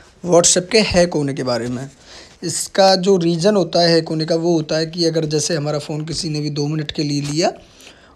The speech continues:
और हमारे ही फ़ोन से उसने जो क्यूआर कोड होता है जहाँ पे वो लॉगिन करेगा हमारे WhatsApp को, वहाँ पे क्या करता है, हमारे फ़ोन से उसको स्कैन कर लेता है WhatsApp वेब के अंदर जाकर। अगर वो उसको स्कैन कर लेता है, उसके बाद भी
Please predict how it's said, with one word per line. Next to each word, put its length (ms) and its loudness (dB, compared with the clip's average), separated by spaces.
और 120 2
हमारे 380 4
ही 100 2
फ़ोन 300 -4
से 200 0
उसने 460 -4
जो 220 -2
क्यूआर 400 2
कोड 240 -2
होता 200 -2
है 80 2
जहाँ 200 -2
पे 120 -4
वो 140 2
लॉगिन 360 2
करेगा 240 0
हमारे 240 -2
WhatsApp 360 -2
को, 220 -4
वहाँ 180 0
पे 120 -2
क्या 200 0
करता 240 0
है, 80 4
हमारे 200 -2
फ़ोन 240 -6
से 140 -6
उसको 300 -6
स्कैन 320 0
कर 120 -2
लेता 240 -4
है 140 -4
WhatsApp 420 -4
वेब 240 2
के 100 2
अंदर 460 -4
जाकर। 480 -6
अगर 240 4
वो 180 2
उसको 340 0
स्कैन 380 2
कर 180 0
लेता 340 2
है, 200 -2
उसके 360 -4
बाद 340 6
भी 180 0